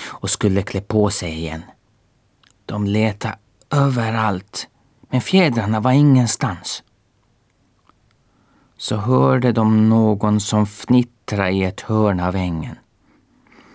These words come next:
Det var pojken som tyckte att det var så roligt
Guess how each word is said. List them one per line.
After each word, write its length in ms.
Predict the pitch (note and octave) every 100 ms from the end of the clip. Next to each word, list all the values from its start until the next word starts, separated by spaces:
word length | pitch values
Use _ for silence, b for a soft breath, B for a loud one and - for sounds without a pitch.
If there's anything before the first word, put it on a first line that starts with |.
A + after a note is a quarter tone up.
| b b b -
Det 100 | F#2
var 120 | F#2
pojken 640 | - A2+ A2 G#2+ - F#2 B B B
som 180 | - G2
tyckte 340 | G#2+ G2+ G2
att 100 | F#2
det 60 | A2
var 120 | A2+
så 200 | - B2+
roligt 500 | A#2+ A#2+ G2+ G2